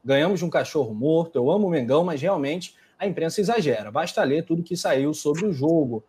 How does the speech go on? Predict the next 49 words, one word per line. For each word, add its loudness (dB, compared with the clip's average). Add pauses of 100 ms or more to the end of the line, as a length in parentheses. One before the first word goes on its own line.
(400)
Ô, 8
poeta 4
Túlio, 0 (160)
realmente -2
eu 4
acho 2
que -2
a 2
boa 4
notícia -2
mesmo -2
foi 0
o -8
fato -4
de -4
não -2
ter -4
sofrido -2
gols, 0
né? -14
Acho -18
que -4 (400)
não, -4 (580)
pra 2
sair 0
zerado, 4
né, -4 (240)
foi 2
a 4
melhor 4
notícia, -4
mais -6
importante -6
do -6
que -8
os -6
três -6
gols. -4 (280)
É, -4
foi 2
ver 0
o 2
Gabigol 0
marcando -2
também -4 (120)
e -8
principalmente -2
a 2
zaga 0